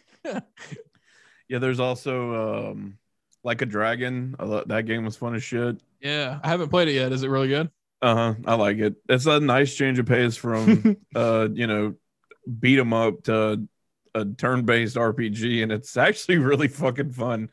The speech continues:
Speaker 1: Yeah.
Speaker 2: Wild as shit. Um,
Speaker 1: That's what I
Speaker 2: I
Speaker 1: heard,
Speaker 2: really,
Speaker 1: man.
Speaker 2: really love, uh,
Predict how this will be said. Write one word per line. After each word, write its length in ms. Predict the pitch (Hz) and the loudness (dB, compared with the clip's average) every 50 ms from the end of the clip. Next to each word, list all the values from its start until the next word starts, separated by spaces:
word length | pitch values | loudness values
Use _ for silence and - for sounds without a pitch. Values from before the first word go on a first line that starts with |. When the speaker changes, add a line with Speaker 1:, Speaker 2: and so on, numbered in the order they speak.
| _ | _
Speaker 1:
Yeah. 300 | - 156 139 131 123 120 131 - | -6 -4 -2 -2 -2 -4 -4 2
Speaker 2:
Wild 360 | 120 131 151 170 180 185 180 | 4 4 4 4 4 4 2
as 80 | 165 | 2
shit. 420 | 135 - - 175 175 156 127 104 - _ - | 0 2 2 2 4 4 2 0 -4 _ 2
Um, 520 | 117 120 120 117 117 113 113 113 110 107 - _ _ _ _ _ _ _ - | 2 4 4 4 2 2 0 0 -4 -6 -8 _ _ _ _ _ _ _ -6
Speaker 1:
That's 160 | 156 165 - | -6 -2 0
what 80 | 208 185 | 0 0
I 60 | 143 | 2
Speaker 2:
I 20 | |
Speaker 1:
heard, 100 | 135 - | 2 2
Speaker 2:
really, 180 | 143 139 143 123 | 4 4 2 2
Speaker 1:
man. 220 | 123 131 131 135 135 - _ _ _ _ _ _ _ _ _ | -2 -4 -6 -6 -8 -10 _ _ _ _ _ _ _ _ _
Speaker 2:
really 260 | 120 127 143 147 151 | 2 2 4 4 4
love, 340 | 151 147 143 139 143 139 131 | 4 4 4 4 4 4 2
uh, 380 | 127 120 117 117 113 110 110 | 2 2 2 2 2 2 0